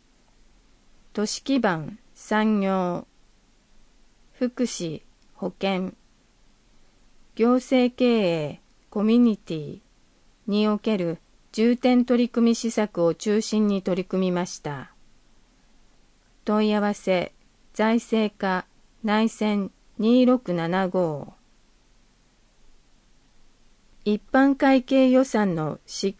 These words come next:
行状況。予算の執行状況は、令和七年三月三十一日現在のものです。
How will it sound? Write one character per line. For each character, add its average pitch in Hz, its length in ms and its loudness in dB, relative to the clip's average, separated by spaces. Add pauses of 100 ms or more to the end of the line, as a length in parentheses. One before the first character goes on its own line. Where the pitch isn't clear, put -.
行 262 260 4
状 233 220 4
況。 147 560 -6 (1700)
予 240 160 2
算 269 300 4
の 190 80 2
執 185 220 -4
行 233 320 2
状 233 220 2
況 160 300 -2
は、 143 300 -4 (400)
令 262 260 6
和 208 140 4
七 185 320 0
年 156 340 -2 (200)
三 277 360 2
月 226 280 0
三 247 280 2
十 180 220 0
一 165 240 -2
日 233 280 2
現 226 280 4
在 180 220 -2
の 156 100 -4
も 151 160 -4
の 156 160 -6
で 139 160 -8
す。 - 240 -20